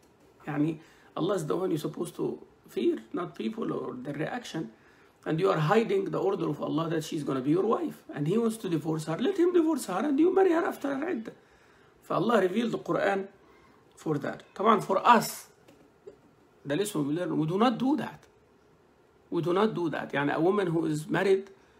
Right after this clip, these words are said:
even if her marriage is threatened,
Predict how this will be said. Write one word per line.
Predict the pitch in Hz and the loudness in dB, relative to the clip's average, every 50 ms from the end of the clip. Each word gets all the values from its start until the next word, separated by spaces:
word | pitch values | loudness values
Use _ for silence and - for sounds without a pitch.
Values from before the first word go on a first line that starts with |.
| _ _ _ _ - - _ _ _ - | _ _ _ _ -20 -20 _ _ _ 2
even | 226 233 220 240 220 | 2 4 4 4 2
if | 185 - | 2 0
her | - 175 175 | 0 -2 0
marriage | 170 170 185 196 190 165 147 120 - - _ - - - - - | 2 2 4 4 4 2 0 -4 -10 -18 _ -20 -20 -20 -14 -6
is | - 160 156 147 143 - - - - - | -4 -2 -2 -2 -4 -6 -12 -14 -16 -10
threatened, | - - 196 214 214 - 190 - 190 - | -2 2 4 4 4 2 0 -2 -4 -8